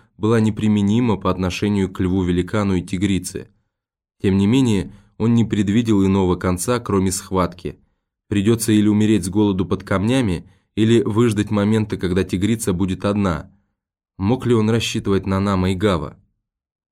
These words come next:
Нао съежился, будто от холода, увидев устремленные на него глаза молодых воинов. Он почувствовал необходимость подбодрить их. "Нам и Гав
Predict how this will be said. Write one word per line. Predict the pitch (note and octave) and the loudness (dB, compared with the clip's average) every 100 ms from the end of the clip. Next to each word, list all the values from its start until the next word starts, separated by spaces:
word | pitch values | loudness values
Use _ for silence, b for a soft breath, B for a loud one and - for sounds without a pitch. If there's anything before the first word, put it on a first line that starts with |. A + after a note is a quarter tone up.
| _ _ _ - | _ _ _ -2
Нао | G#2+ A#2 | 0 2
съежился, | G#2 - B2 A2+ G2+ - | 0 0 0 0 -2 -4
будто | F2+ F2+ - F#2+ | -6 -6 -4 -4
от | F2 | -2
холода, | - C3 A2+ F#2 E2 b b b - | -2 0 0 -2 -4 b b b -4
увидев | G#2 A2+ A#2 G#2 - | 0 2 0 -4 -8
устремленные | - - G2 G2+ A2 G2+ F#2 | -6 -2 2 2 2 2 2
на | F#2 | 2
него | F#2 F#2 | 0 0
глаза | F2+ F2+ F2 G#2+ | 0 0 0 -2
молодых | F#2 F2 E2+ F2 | 0 -2 -2 -4
воинов. | F2+ E2+ D#2+ D2 - _ _ _ _ _ _ _ - | -2 -2 -2 -6 -14 _ _ _ _ _ _ _ -6
Он | G2 F#2 | -4 -2
почувствовал | F#2+ C3 C3+ - F#2+ D#2 b b - | -2 -2 -4 0 -2 -2 b b -6
необходимость | G2 F#2 G#2 F#2+ A2+ G#2 - | -4 -2 -2 0 0 0 -2
подбодрить | G#2 F#2+ F#2 G2 D#2+ D#2+ D#2+ | -4 -4 -2 -2 -2 -6 -10
их. | D#2 _ _ _ _ _ _ _ _ _ _ _ _ _ | -12 _ _ _ _ _ _ _ _ _ _ _ _ _
"Нам | G2+ C3 C#3+ | 0 2 4
и | C3 | 4
Гав | A2+ D3+ - | 4 2 0